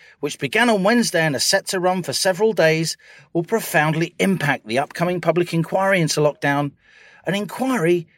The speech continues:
that's been glacially slow to get going. We're feeling a bit smug, aren't we, co-pilot? Because it turns out the C I A and pretty much the entire U S intelligence establishment now reckons covid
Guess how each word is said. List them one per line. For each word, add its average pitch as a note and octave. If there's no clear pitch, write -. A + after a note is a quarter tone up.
that's G#3+
been A#3+
glacially D#3
slow G#2+
to B2+
get G2+
going. A2
We're E3
feeling D3
a C#3+
bit E3+
smug, F#3
aren't F#3
we, F3+
co-pilot? E3
Because E3
it F3+
turns A#3
out G3
the D#3
C A#3+
I G#3+
A D3
and -
pretty E3+
much F#3
the D#3+
entire G3+
U F3
S E3
intelligence F#3
establishment C#3+
now B2
reckons D#3+
covid D#3